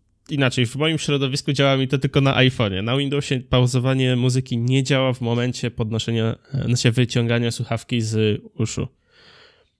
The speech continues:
Mm, ale jak możesz sobie zaprogramować podwójne tapnięcia w słuchawkę, w sen-, w sensie możesz sobie jakąś daną funkcję przepisać na tapnięcie w lewą słuchawkę i osobno na tapnięcia w prawą słuchawkę.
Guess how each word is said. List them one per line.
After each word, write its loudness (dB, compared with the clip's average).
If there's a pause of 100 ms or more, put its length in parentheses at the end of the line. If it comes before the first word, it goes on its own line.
(140)
Mm, 2 (640)
ale 6 (640)
jak -2 (140)
możesz 0
sobie 2 (140)
zaprogramować 0
podwójne 6
tapnięcia 0
w -14
słuchawkę, -2 (100)
w -20
sen-, -2
w -10
sensie -2
możesz 2
sobie 2 (280)
jakąś -2
daną 0
funkcję -4
przepisać -4
na -2
tapnięcie -4
w -6
lewą 0
słuchawkę -2
i -4
osobno -2
na 0
tapnięcia -2
w -14
prawą 4
słuchawkę. -6